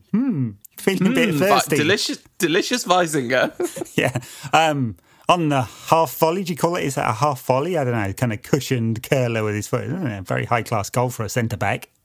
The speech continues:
Speaker 2: Yeah, nice. And then Jesse Lingard scoring, which was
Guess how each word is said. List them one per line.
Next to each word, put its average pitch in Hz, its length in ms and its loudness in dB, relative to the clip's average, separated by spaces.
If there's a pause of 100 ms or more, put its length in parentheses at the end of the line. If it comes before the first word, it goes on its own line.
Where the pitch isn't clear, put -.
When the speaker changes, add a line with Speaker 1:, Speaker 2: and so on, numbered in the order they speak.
(540)
Speaker 2:
Yeah, 143 160 2 (380)
nice. 156 420 -2 (140)
And 131 160 0
then 131 440 -2 (720)
Jesse 147 300 -2
Lingard 151 280 2
scoring, 147 360 -2
which - 180 -6
was 123 300 -6